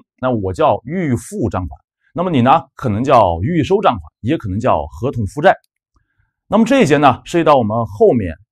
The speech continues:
收入那一章。比如说，如果我销售一批货，一方面呢，我要确认收入，还要结转成本。那么如果款项未收呢，我要记入到应收账款。好了，先看这一节的简介。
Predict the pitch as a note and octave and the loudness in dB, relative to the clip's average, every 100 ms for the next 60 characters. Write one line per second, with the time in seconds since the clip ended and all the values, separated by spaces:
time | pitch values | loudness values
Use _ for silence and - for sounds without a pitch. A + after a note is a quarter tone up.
0 | _ - - G#3 G3 G2 D2+ F2 - _ | _ -6 0 2 2 0 -2 -8 -8 _
1 | _ A#2+ C3 D3+ - _ _ _ - A#3 | _ -4 0 0 0 _ _ _ -2 4
2 | A3+ D3 F#3 G3+ F#3+ G3 G#3 A3+ - _ | 6 4 4 0 -2 -2 -2 -2 -2 _
3 | _ _ _ - A3+ A3 A3+ G3+ B2 G2+ | _ _ _ -6 2 4 6 6 4 2
4 | A#2 B2 B2+ F3+ C3+ G#2+ F#2 - F3+ A#3+ | 0 0 0 0 0 0 -4 0 2 2
5 | - _ _ - D3 C#3+ C3 D3 A#2 G2 | 0 _ _ 0 2 2 0 0 -2 0
6 | D3 G3 - - _ _ _ - G#3+ A#3 | -2 0 0 -4 _ _ _ -2 2 4
7 | A#3 - A2 A2 E3 F3 F3 G#3 F3 - | 4 2 -2 -2 2 2 2 0 0 -2
8 | - A#2+ A#2+ B2 C#3+ A#2+ F#2+ F2+ C3+ F3 | -4 -2 -2 -2 -4 -2 -2 0 0 0
9 | E3+ - E3 E3 D#3+ G#3 - - _ _ | -2 -6 -4 -4 0 0 0 -10 _ _
10 | _ _ _ _ _ _ - F#3 E3+ F#3 | _ _ _ _ _ _ 2 4 2 -2
11 | F3+ F#3+ G3 C#3 C3 C3 A#2+ G#2+ G2+ G#2+ | -2 2 4 4 2 2 2 0 -4 -6
12 | B2+ | -4